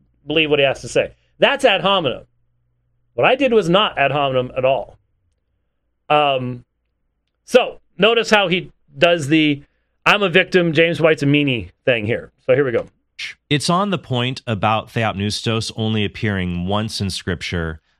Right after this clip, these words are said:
Speaker 2: that White engages in an ad hominem argument against me by saying that I just don't understand New Testament Koine Greek, so I'm just not capable of making a correct analysis of the word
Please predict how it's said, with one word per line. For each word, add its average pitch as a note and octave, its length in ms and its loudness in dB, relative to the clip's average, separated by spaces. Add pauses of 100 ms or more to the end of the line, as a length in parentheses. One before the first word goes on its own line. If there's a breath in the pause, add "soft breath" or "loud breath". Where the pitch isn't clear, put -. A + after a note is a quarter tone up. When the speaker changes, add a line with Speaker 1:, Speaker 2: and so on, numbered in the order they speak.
(100)
Speaker 2:
that G#2+ 200 0
White A2 300 -2
engages F#2+ 640 -4
in - 160 -8
an F#2+ 160 -4
ad F#2+ 260 -2
hominem F#2 680 -4
argument D#2 500 -6
against D#2 400 -10
me C#2 240 -14 (300)
by A2 140 0
saying A2 340 -2
that G2 280 -4 (140)
I A2 140 0
just G#2+ 180 -4
don't A2 180 -2
understand G2+ 600 -4
New G2 140 -4
Testament F#2+ 440 -4
Koine F2 380 -4
Greek, C3+ 380 -6 (400)
so G#2 180 0
I'm A2 140 -2
just A2 140 -6
not A#2+ 180 -2
capable G#2 480 -2
of F#2 80 -6
making G2 340 -4
a F2+ 60 -4
correct F#2 380 -6
analysis F2+ 520 -6
of E2 80 -8
the E2+ 80 -6
word D#2 420 -8